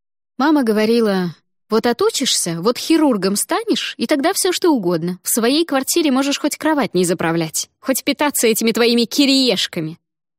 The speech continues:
Поэтому ещё иногда снился доктор Хаус. Или сам Гранкин в костюме доктора Хауса. Длинный халат по земле волочится, как шлейф невесты.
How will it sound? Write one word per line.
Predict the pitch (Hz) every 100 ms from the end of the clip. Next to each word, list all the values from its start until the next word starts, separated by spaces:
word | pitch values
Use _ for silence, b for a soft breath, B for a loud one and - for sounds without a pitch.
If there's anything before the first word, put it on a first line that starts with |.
| _ _ _
Поэтому | 247 - 277
ещё | 269 - 277
иногда | 240 226
снился | 240 214 214 180
доктор | 170 - 160
Хаус. | - 156 170 - - _ _ _ _
Или | - 277 190
сам | - 208 190
Гранкин | 175 196 - 175
в | -
костюме | 160 - 185 180
доктора | 165 - 147
Хауса. | - 175 - - - _ _ _ -
Длинный | 190 247 311 226
халат | 180 170 269 -
по |
земле | 190 185 220
волочится, | 285 180 220 - - 160
как | - -
шлейф | - 180 196
невесты. | 180 170 170 - 190